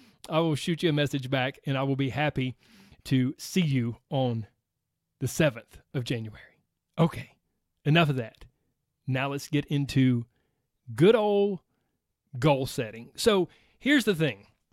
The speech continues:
Full confession. I didn't always dislike goal setting. As a matter of fact, for years, <laughs> I used to teach people a very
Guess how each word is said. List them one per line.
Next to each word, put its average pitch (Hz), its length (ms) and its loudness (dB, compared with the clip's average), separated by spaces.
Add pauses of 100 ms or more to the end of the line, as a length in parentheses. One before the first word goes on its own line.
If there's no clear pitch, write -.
(720)
Full 233 260 6
confession. 135 580 0 (2250)
I 254 120 8
didn't 269 300 2
always 240 500 8
dislike 180 460 2
goal 127 220 2
setting. 113 360 -6 (300)
As 147 120 0
a 160 40 2
matter 208 240 2
of 180 80 2
fact, 185 280 0
for 175 180 0
years, 175 1040 2 (280)
<laughs> - 260 0
I 156 100 0
used 196 440 0
to 175 120 -4
teach 240 400 -6
people 135 460 -2 (800)
a 151 100 2
very 185 680 -2